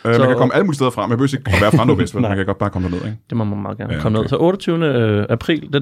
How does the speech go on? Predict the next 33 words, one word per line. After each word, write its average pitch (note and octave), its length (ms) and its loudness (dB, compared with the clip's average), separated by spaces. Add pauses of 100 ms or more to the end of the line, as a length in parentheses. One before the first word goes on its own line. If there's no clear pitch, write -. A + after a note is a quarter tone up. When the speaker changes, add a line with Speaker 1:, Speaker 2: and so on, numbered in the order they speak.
Speaker 1:
den, B2 80 0
der A2 240 2
stadigvæk G#2+ 380 -2
er G#2+ 60 -2
billetter G2+ 300 -6
til. - 200 -10 (640)
Og A#2 100 0
det E3 60 4
er D#3+ 40 6
jo E3 40 4
impro-show, E3 500 0 (140)
musikalsk C3+ 460 -4
impro-show, C#3 480 -2 (400)
det A2 80 -6
der A#2 60 0
hedder A2 180 2
Langform, G2+ 640 -4
hvor A2+ 140 0
vi, G#2+ 180 -2
øh, G#2 200 0
mig G#2+ 180 -2
og F#2+ 60 -6
Signe, D3+ 280 0
min A#2 160 2
makker, C#3 240 0 (460)
og A2+ 140 0
et G#2 60 -4
band, F3 280 -2
så - 180 -16
spiller C#3+ 300 -2
vi D3 120 -8 (380)
en B2 120 -2
times B2 460 -4